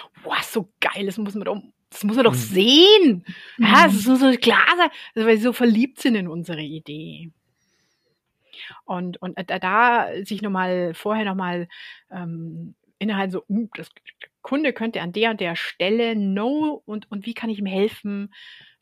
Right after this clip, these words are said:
Speaker 1: das zu überwinden?“
Speaker 2: Cool, das sind super, äh, super Ratschläge, weil ich glaube, dass,
Speaker 3: Mhm.
Speaker 2: was da auch mitspielt, ist manchmal bei so, da gibt's dann eben so Teamdynamiken, dass halt das Team dann denkt, „Ja, unsere Idee ist doch super, wie kann man da, wie kann man das nicht gut finden?“, ne? Und dann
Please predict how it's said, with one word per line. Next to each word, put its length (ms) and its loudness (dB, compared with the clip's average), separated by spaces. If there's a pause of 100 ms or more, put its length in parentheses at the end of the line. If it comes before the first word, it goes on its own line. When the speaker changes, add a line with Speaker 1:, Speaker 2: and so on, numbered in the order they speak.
Speaker 1:
das 200 -14
zu 100 -14
überwinden?“ 720 -10 (2000)
Speaker 2:
Cool, 320 -2
das 100 -10
sind 140 -10
super, 480 2
äh, 80 -2
super 360 -2
Ratschläge, 480 0
weil 120 2
ich 180 -4
glaube, 220 6
dass, 140 6
Speaker 3:
Mhm. 180 2 (160)
Speaker 2:
was 200 -2
da 80 4
auch 120 6
mitspielt, 400 2
ist 100 -10
manchmal 260 2
bei 120 2
so, 220 0
da 200 -2
gibt's 180 -8
dann 120 -2
eben 100 0
so 120 -4
Teamdynamiken, 840 0
dass 140 -2
halt 160 -2
das 140 -4
Team 240 -2
dann 120 0
denkt, 220 -2
„Ja, 80 -8
unsere 240 -12
Idee 140 -6
ist 100 -10
doch 80 -8
super, 300 -2
wie 60 -8
kann 200 -2
man 160 2
da, 240 2
wie 60 -4
kann 180 -2
man 80 0
das 140 -2
nicht 140 -2
gut 180 -4
finden?“, 380 -6
ne? 100 -8
Und 160 -8
dann 260 -4